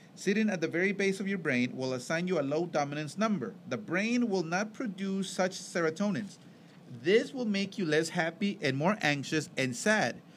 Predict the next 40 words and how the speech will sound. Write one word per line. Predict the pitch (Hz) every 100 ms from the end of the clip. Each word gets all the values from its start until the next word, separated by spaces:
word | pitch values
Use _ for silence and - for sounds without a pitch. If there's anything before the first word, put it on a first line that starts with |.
| - -
and | 131
more | 139 233
likely | 214 202 202 202
to | 185
back | 131 156 156
down | 147 160
when | 151 131
you | 120
should | - 120
stand | - 156 170 165 -
up | 147 -
for | 143
yourself. | 123 107 175 139 110 - - - -
It | 143
will | 139 139
also | 190 214 240
decrease | 208 - 202 190
the | 160
probability | 175 170 151 175 180
that | 156
you | 135
will | 131 131 127 -
live | 139 165 190 -
to | - - -
a |
good | 113 156 160
neighborhood, | 160 147 127 92 208 - - - -
have | 123 120
access | 147 - 180
to | 165
the | 143
highest | 156 165 -
quality | 151 151 151
resources, | 190 196 165 120 - 107 - - -
and | 131
obtain | 120 180 180
a | 131
healthy, | 156 196 208
desirable | 196 139 156 160 151
mate. | 135 143 123